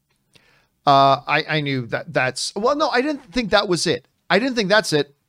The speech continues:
Like, no playoffs. I never thought that until they got Cam Newton. Once they got Cam Newton, I'm like, "This is gonna be the first year in forever that they don't make the playoffs." 'Cause Cam Newton,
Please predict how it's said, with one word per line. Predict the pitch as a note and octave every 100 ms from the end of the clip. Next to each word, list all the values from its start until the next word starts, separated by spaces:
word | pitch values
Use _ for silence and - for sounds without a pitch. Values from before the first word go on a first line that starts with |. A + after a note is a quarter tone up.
| _ _ _
Like, | C#3 C3
no | F3+
playoffs. | F#3+ F#3 E3 - -
I | G#3+
never | B3+ A#3
thought | - G#3+ D3
that | F3 C3 G#2+ - _ _ _ _ -
until | E3+ - - G3+ G3
they | F#3
got | D#3+ D3 C#3+
Cam | - B2+ A#2
Newton. | G2 F2 E2+ D#2+ _ _ _ _ _ _ _ _ -
Once | F#3+ A3
they | A#3
got | G3 F3+
Cam | - E3 D#3
Newton, | D3+ C#3+
I'm | C3+
like, | C3 B2+ - _ _ _
"This | D#3+ F3
is | F3
gonna | F#3
be | E3+
the | D3+
first | C#3 E3 - D#3
year | D3+
in | C#3
forever | C#3+ C#3 B2+ A#2
that | A#2
they | B2+
don't | B2 A#2
make | G#2+
the | -
playoffs." | A#2 G2+ -
'Cause | C3 -
Cam | - G3+
Newton, | G#3 G#3 D3